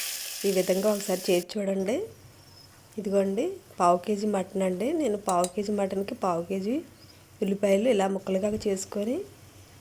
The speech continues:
పచ్చిమిర్చి మూడు తీసుకున్నానండి. కుక్కర్లోనే చేసుకుంటున్నాను కర్రీ.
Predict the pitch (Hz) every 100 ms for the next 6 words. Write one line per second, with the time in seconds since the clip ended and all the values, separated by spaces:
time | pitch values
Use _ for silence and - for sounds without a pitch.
0 | - - - 196 190 185 180 233 311 -
1 | - - - - - - 208 202 196 202
2 | 196 - 202 196 185 190 302 - _ -
3 | 196 220 196 208 202 247 381 370 - -
4 | - - - - - - - 196 - 202
5 | 202 196 190 240 349 - 190 185 233